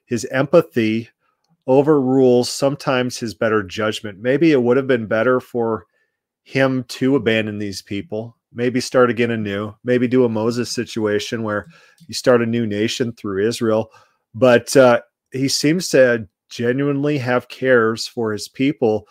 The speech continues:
that override what he thinks might be a better outcome. Soft N T likes,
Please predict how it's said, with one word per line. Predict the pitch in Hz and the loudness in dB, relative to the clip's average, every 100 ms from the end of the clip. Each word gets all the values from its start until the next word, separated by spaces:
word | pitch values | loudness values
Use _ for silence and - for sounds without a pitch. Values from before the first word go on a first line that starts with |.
| _ _ _ | _ _ _
that | 127 117 - | -4 -4 -2
override | 127 135 143 131 107 113 120 113 107 110 - _ _ _ _ | 0 2 2 2 4 6 6 4 2 -2 -8 _ _ _ _
what | 117 113 | -6 -6
he | - 135 | -4 -2
thinks | 139 - 123 117 - | -2 0 -2 -2 -6
might | 120 120 101 | -2 -2 -2
be | 117 110 110 | -6 -4 -4
a | |
better | 90 101 98 92 | -4 -4 -2 -2
outcome. | 104 - 98 92 _ _ _ _ _ _ _ _ _ _ _ _ _ _ _ _ - - _ _ | -4 -6 -14 -16 _ _ _ _ _ _ _ _ _ _ _ _ _ _ _ _ -20 -20 _ _
Soft | - 139 127 131 | 0 2 4 0
N | 120 | -2
T | 135 127 | 0 0
likes, | 113 113 110 - | 0 -2 -6 -6